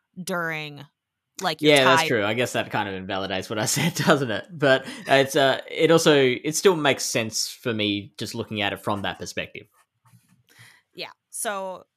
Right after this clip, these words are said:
Speaker 1: again, what happened? Two seconds left on the timer. The charge attack priority tie occurs.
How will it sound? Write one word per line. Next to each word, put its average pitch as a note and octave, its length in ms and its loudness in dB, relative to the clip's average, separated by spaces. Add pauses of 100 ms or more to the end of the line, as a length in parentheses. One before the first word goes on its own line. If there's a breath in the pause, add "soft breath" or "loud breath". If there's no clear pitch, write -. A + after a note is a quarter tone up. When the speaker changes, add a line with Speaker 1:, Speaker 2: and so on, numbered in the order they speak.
Speaker 1:
again, G#3+ 260 -2
what F#3+ 120 -6
happened? F#3 240 -4
Two D#4 120 -6
seconds D4+ 300 -2
left C4 180 0
on B3 120 -2
the A#3 40 -8
timer. G3+ 680 -4
The G3 60 -20
charge A3 280 -4
attack G#3+ 300 -2
priority F#3 400 -2
tie F3 180 0
occurs. D#3+ 640 -8